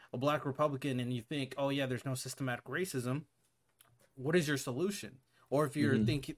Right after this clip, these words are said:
Speaker 1: "Okay, everybody's racist all the time. It was, s-, it sucks to be black." What is your solution? So
Speaker 2: Mm-hmm, mm-hmm.
Speaker 1: you're not gonna find a solution stuck in your own ways. It's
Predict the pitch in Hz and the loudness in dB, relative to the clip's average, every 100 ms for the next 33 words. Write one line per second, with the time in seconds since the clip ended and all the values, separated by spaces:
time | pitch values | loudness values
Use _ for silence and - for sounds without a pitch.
0 | - 147 156 131 127 - - 147 160 147 | -2 -2 0 -2 -4 -12 -2 2 2 2
1 | 147 120 143 143 139 127 - 139 131 127 | 2 0 -2 -2 -4 -4 0 0 0 0
2 | 139 135 123 110 123 127 127 - - - | 0 0 -2 -4 -8 -8 -10 -10 -10 -8
3 | - - 147 127 - 147 - 123 123 156 | -8 -4 -2 0 0 -2 -2 -2 2 4
4 | 185 143 - _ _ _ _ 120 143 147 | 4 2 -4 _ _ _ _ -2 2 2
5 | 151 - 151 185 202 - 95 - _ _ | 0 -2 0 0 0 -6 -10 -14 _ _
6 | 117 107 107 104 - 107 101 101 170 196 | 4 6 6 6 2 -2 2 2 4 4
7 | 208 208 180 160 131 - - 170 151 - | 4 4 2 2 -2 -8 0 0 0 -4
8 | 147 160 - 131 - 143 139 135 123 120 | -4 -4 -4 -6 -6 -6 -4 -4 -4 -4
9 | 113 110 135 160 135 120 120 | -4 -6 -4 -2 -2 -4 -8